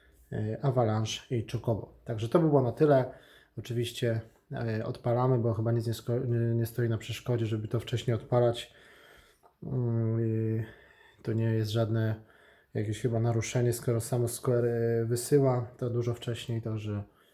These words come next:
to był unboxing, e, Final Fantasy, e, siedem Remake w edycji Deluxe. No, czekaliśmy sporo.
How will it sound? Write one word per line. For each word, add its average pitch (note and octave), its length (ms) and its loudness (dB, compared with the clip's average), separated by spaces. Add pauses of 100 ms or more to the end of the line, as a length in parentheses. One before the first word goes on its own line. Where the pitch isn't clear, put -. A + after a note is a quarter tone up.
(560)
to - 100 -2
był A2+ 120 2
unboxing, A2 680 -2
e, A2 200 4
Final B2+ 300 2
Fantasy, A#2+ 520 0 (220)
e, A2+ 260 -4
siedem A2+ 440 0
Remake A#2+ 440 0 (220)
w - 20 -4
edycji A#2+ 340 0
Deluxe. A#2+ 480 0
No, A2+ 60 0
czekaliśmy A2+ 500 2
sporo. A#2+ 520 0